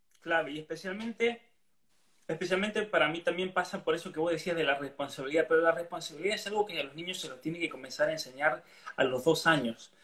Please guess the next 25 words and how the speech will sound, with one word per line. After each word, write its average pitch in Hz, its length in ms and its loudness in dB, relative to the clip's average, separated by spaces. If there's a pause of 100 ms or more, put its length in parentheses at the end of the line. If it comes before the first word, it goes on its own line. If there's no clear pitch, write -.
(240)
La 143 160 12
responsabilidad 139 600 2
de 165 120 2
ayudar, 147 360 2
de 135 80 -4
aunque 120 180 -12
sea 170 200 0
llevar 151 280 0
un 160 160 -6
tenedor 135 400 0
a 147 80 0
la 127 80 -4
mesa, 147 400 0
de 127 140 -6
ser - 240 -4
partícipe, 139 600 -2
de - 100 -8
ser - 260 2
parte 156 420 10
del 131 180 -4
equipo - 360 -12
que 143 100 -10
es 143 60 -8
la 143 100 -6
familia, 131 560 0